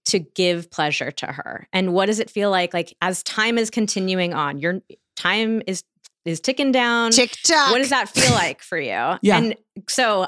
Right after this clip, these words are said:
Speaker 1: I want Glennon just to listen to it and see what gets stirred up for you as you hear her talk about what her experience is of giving you pleasure.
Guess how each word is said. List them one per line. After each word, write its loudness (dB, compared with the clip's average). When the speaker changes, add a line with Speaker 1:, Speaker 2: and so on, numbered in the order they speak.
Speaker 1:
I 0
want 0
Glennon 0
just -4
to -2
listen -2
to -2
it 0
and 0
see -2
what 0
gets -4
stirred -2
up -6
for -6
you 0
as -2
you -4
hear -2
her -2
talk -4
about -4
what -2
her 0
experience -8
is -10
of -4
giving -2
you -4
pleasure. -12